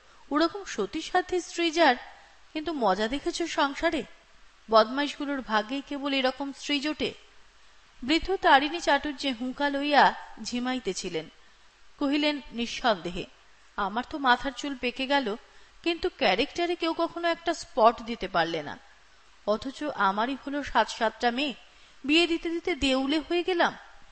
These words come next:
যোগেনবাবু কহিলেন, "আমাদের মেয়ে স্কুলের পরিদর্শক হিসাবে লাবণ্যপ্রভা মহিলাটি দেখছি একেবারে আদর্শ, গভর্নমেন্টে বোধ করি মুভ করা উচিত।" ভক্ত বীরেন বলিলেন,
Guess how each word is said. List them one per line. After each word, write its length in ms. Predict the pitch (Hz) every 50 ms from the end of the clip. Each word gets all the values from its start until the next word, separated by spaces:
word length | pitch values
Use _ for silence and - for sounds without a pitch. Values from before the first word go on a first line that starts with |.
| - - - - - - - 254
যোগেনবাবু 480 | 285 302 277 339 359 359 381 359 381
কহিলেন, 500 | 370 - 311 294 285 330 330 277 214 269 294 - - - -
"আমাদের 440 | 214 202 196 202 226 247 339 349
মেয়ে 260 | 320 311 294 302 320 302
স্কুলের 380 | - - - 339 339 359 349
পরিদর্শক 600 | - - 285 277 269 269 302 302 - - 349 339 -
হিসাবে 420 | 339 311 - 359 349 320 359 349 - - - - - - - -
লাবণ্যপ্রভা 840 | 220 226 214 202 190 196 208 220 240 269 254 - 311 302 277 330
মহিলাটি 500 | 320 311 311 311 320 320 339 339 339 339
দেখছি 400 | 294 330 339 - - - 349 349 330 - - - - - - -
একেবারে 520 | 208 202 190 - 262 262 311 330 349 349
আদর্শ, 460 | 339 330 330 349 359 - - - - 151 - - - - - _ - - - - - 208
গভর্নমেন্টে 580 | 226 202 196 233 302 359 381 392 403 381 415
বোধ 200 | 370 381 392 381 -
করি 260 | - 392 381 392 370
মুভ 200 | 302 262 254 262 - - -
করা 200 | 330 330 302 240
উচিত।" 340 | 190 180 - - 151 156 - - - - - - - - - - - - - - - - - - -
ভক্ত 300 | 240 254 269 262 - 311
বীরেন 380 | 285 254 269 247 277 285 285 277
বলিলেন, 440 | 294 302 294 311 302 311 320 311